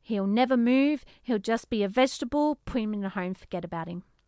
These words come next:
So, yeah, right in that moment, my husband and I made the decision that we were gonna prove that doctor wrong and that we were going to give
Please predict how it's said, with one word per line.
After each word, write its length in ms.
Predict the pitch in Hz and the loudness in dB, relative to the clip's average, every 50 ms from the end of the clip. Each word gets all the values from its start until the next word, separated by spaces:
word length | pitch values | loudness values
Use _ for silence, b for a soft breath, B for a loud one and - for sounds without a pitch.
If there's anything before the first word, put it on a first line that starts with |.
| _ _ _ _ _ _ _ _ - - - | _ _ _ _ _ _ _ _ -20 -20 -20
So, 220 | - - - 220 | -20 -14 -10 -8
yeah, 320 | 220 214 214 220 208 202 190 | -8 -6 -4 -2 0 0 0
right 300 | 196 214 226 233 226 233 | 0 2 2 2 2 2
in 100 | 233 226 | 0 0
that 160 | 220 - - | 0 -2 0
moment, 600 | 226 240 247 269 285 294 320 330 330 311 - - | 0 0 2 2 4 4 4 4 2 2 0 0
my 200 | 240 233 214 220 | 0 2 2 2
husband 400 | 220 240 233 226 - - 240 233 | 2 0 -2 -4 -2 -2 -2 0
and 140 | 226 220 220 | 0 0 0
I 160 | 220 214 214 | 0 0 0
made 280 | 214 214 214 214 202 202 | 0 -2 -2 -2 -4 -6
the 60 | 196 | -8
decision 760 | 190 - 233 - - - 277 294 294 339 330 320 311 302 285 | -8 -6 -6 -6 -4 -4 -4 -4 0 0 2 2 2 2 2
that 380 | 240 220 220 220 226 220 - - | 2 2 2 2 0 -2 -2 -4
we 100 | - 233 | -4 -4
were 60 | 226 | -2
gonna 240 | 220 226 220 214 208 | -2 -2 -4 -4 -4
prove 380 | - - - 240 214 214 214 - | -8 -6 -4 -2 -2 -2 -2 -2
that 200 | 208 190 - - | -4 -4 -4 -2
doctor 340 | - 220 214 _ - 196 180 | -4 -4 -4 _ -6 -8 -6
wrong 600 | 185 220 247 320 427 494 508 494 427 349 311 - _ - | -4 0 0 0 0 -2 -4 -6 -8 -8 -10 -10 _ -8
and 640 | 226 220 220 220 220 220 220 220 220 220 220 214 - - | -6 -4 -4 -2 -4 -4 -4 -4 -4 -4 -6 -6 -8 -8
that 260 | - 214 208 - - | -6 -4 -4 -4 -6
we 200 | - 208 202 208 | -6 -6 -6 -4
were 420 | 202 208 202 202 202 202 202 202 196 - | -4 -4 -4 -4 -2 -4 -4 -6 -6 -6
going 340 | 202 196 202 208 202 202 196 | -6 -6 -6 -6 -6 -8 -10
to 140 | - - | -12 -16
give 280 | 185 - - 202 196 - | -14 -10 -6 -6 -6 -6